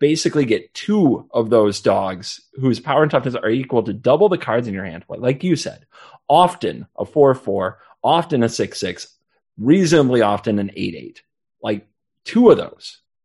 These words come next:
That's really good. And Skyclave Apparition doesn't hit it,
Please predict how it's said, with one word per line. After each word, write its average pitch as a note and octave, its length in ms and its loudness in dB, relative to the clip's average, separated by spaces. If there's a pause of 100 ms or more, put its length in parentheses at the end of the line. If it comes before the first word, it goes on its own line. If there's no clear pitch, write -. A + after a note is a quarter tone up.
(540)
That's G3 300 -2
really A3 280 6
good. A#2 420 2 (580)
And B2+ 160 4
Skyclave G#3 500 4
Apparition G3 480 2
doesn't F#3 260 2
hit F#3+ 160 4
it, - 280 -2